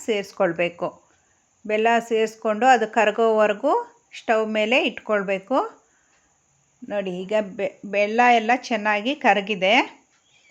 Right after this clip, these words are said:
ಈಗ ಇದನ್ನು ಆರೋಕ್ಕೆ ಬಿಡಬೇಕು. ಇದು ತಣ್ಣಗಾದ್ಮೇಲೆ ಒಂದು ಮಿಕ್ಸಿ ಜಾರಿಗೆ ಹಾಕ್ಕೊಂಡು ರುಬ್ಕೊಂಡು ಬರಬೇಕು. ಇದನ್ನು ಎರಡು ಮೂರು ಸರಿ ಹಾಕ್ಕೊಂಡು ರುಬ್ಬಬೇಕು. ನೋಡಿ,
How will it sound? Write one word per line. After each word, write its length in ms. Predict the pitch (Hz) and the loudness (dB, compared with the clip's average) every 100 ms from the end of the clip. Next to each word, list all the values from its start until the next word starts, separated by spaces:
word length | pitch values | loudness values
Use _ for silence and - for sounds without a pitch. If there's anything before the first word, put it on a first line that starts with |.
| _ _ _ _ _ - 233 | _ _ _ _ _ -6 -4
ಈಗ 100 | 233 240 202 | 2 2 2
ಇದನ್ನು 320 | 202 208 294 302 220 | -2 0 2 4 6
ಆರೋಕ್ಕೆ 360 | 214 240 240 294 | 6 4 2 0
ಬಿಡಬೇಕು. 480 | 220 196 185 175 175 - - _ - - _ _ 233 | 0 0 0 0 -6 -10 -16 _ -20 -20 _ _ -4
ಇದು 160 | 233 320 403 254 | -2 -2 0 2
ತಣ್ಣಗಾದ್ಮೇಲೆ 960 | 220 233 254 220 202 190 190 190 190 277 247 | 2 0 0 2 2 0 -4 -4 -2 -2 -2
ಒಂದು 220 | 196 196 202 190 | -4 -6 -6 -6
ಮಿಕ್ಸಿ 320 | 185 - 226 202 | -10 -8 -8 -4
ಜಾರಿಗೆ 380 | 208 185 180 185 | -2 -2 -2 -4
ಹಾಕ್ಕೊಂಡು 500 | 180 185 196 185 196 320 453 - _ _ _ _ _ _ _ _ _ _ _ _ _ _ 226 | -4 -6 -8 -4 2 2 0 -12 _ _ _ _ _ _ _ _ _ _ _ _ _ _ -4
ರುಬ್ಕೊಂಡು 580 | 226 226 - 220 208 285 370 214 | -4 -4 -8 -6 -2 -2 0 2
ಬರಬೇಕು. 540 | 180 170 175 170 127 - _ _ _ _ _ _ _ _ _ _ _ 208 | 2 0 -4 -4 -10 -12 _ _ _ _ _ _ _ _ _ _ _ -6
ಇದನ್ನು 220 | 202 214 202 | -2 2 4
ಎರಡು 160 | 196 214 | 2 0
ಮೂರು 140 | 220 247 | -2 -2
ಸರಿ 160 | 214 220 | 0 0
ಹಾಕ್ಕೊಂಡು 420 | 202 196 214 208 208 | -2 -2 -4 -2 -4
ರುಬ್ಬಬೇಕು. 500 | 180 190 208 202 247 403 - _ _ _ _ _ _ - 202 | -4 -4 -4 -2 -4 -4 -12 _ _ _ _ _ _ -6 -4
ನೋಡಿ, 200 | 190 | -2